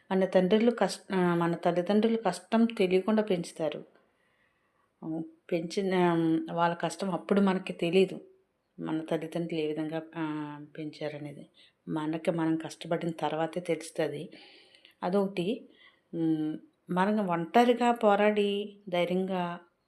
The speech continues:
ఉమ్, ఉంటాం చూడండి. ఆ ఒంటరితనంలో ఎన్నో కష్టాలు వస్తాయి, ఎన్నో బాధలు వస్తాయి, ఎన్నో ఒడిదుడుకులు వస్తాయి. మనం ఎదుర్కొని నిలబడతాం చూడండి, అది ఉంటుందండి.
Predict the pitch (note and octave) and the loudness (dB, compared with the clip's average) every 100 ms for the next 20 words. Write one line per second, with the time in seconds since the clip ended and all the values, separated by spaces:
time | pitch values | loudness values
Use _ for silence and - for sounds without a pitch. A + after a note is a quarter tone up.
0 | _ _ _ _ - E3 D3+ D3 C#3+ C#3 | _ _ _ _ -12 -6 -4 -6 -10 -18
1 | _ _ _ _ _ _ _ - F3+ F#3 | _ _ _ _ _ _ _ -8 -6 -4
2 | F3+ F3 E3 D#3+ E3 G#3+ _ _ - E3 | -4 -2 -2 -4 -6 -12 _ _ -8 -8
3 | D#3 D#3 F3 G3 G3 F#3+ G3 F#3 E3+ F#3 | -8 -8 -6 -2 0 0 -2 -2 -6 -6
4 | F#3 F3 - F3+ F3+ F3+ - F3+ F3 F3 | -6 -8 -2 0 0 0 2 2 2 -2
5 | E3 D#3+ D#3+ E3+ D#3+ - D#3+ D#3+ D#3+ F3 | -2 -4 -4 -6 -8 -12 -12 -8 -6 -4
6 | F#3 F3+ - - - _ F#3 F3+ F3+ F#3+ | -4 -6 -16 -20 -20 _ 0 2 2 2
7 | F#3+ G3 F3+ E3+ - D#3+ D#3+ - - - | 2 2 2 0 -4 -6 -8 -14 -18 -6
8 | F#3 F#3+ F3+ F3+ F#3+ - G#3 G3 F3+ F#3 | 0 4 4 2 0 2 2 2 2 -2
9 | - F3+ F3 E3 D#3+ D#3+ A3+ - _ _ | -2 -6 -4 -4 -4 -4 -6 -8 _ _
10 | - - _ _ _ - - E3 D#3 D3+ | -16 -16 _ _ _ -20 -14 -10 -10 -2
11 | F3 E3+ E3 F3 B3+ | 0 0 -4 -4 -8